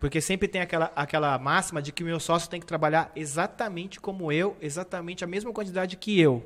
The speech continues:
Se eu estiver trabalhando mais que ele, eu deveria ganhar mais. E isso gera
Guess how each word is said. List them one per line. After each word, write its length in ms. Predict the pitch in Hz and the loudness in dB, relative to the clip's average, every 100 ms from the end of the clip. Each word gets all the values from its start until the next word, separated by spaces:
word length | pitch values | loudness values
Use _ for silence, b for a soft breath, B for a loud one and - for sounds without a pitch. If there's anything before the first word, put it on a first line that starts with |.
| - | -10
Se 160 | - 170 | -10 -8
eu 40 | |
estiver 280 | 165 170 180 | -6 0 0
trabalhando 420 | 180 175 165 160 | 0 0 0 -2
mais 220 | 147 143 | -6 -8
que 240 | - 190 170 | -8 -6 -4
ele, 180 | 156 185 | -2 -2
eu 40 | |
deveria 320 | 170 165 165 | -4 -6 -6
ganhar 240 | 165 160 175 | -6 -8 -10
mais. 400 | 156 131 113 - | -8 -8 -8 -10
E 100 | 143 | -10
isso 200 | 147 151 | -10 -10
gera 360 | 143 135 147 | -6 -6 -6